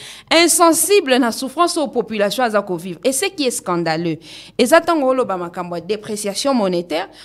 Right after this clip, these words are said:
oyo ki ministre aye koloba, non, c'est la situation partout au pays. Mais ici seulement à Brazza.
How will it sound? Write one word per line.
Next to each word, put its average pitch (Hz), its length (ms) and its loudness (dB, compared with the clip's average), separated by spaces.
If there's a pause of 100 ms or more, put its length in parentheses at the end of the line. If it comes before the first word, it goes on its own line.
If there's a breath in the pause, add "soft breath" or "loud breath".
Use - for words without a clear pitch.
(240 loud breath)
oyo 247 200 4
ki - 160 -4
ministre 254 460 -2
aye 190 160 -6
koloba, 165 460 -6 (280 loud breath)
non, 254 300 2
c'est 247 220 0
la 190 120 -6
situation 208 600 -4
partout 185 480 -6
au 175 60 0
pays. 170 360 -2 (280 loud breath)
Mais - 180 -10
ici - 280 2
seulement 208 340 0
à - 80 4
Brazza. 165 500 -6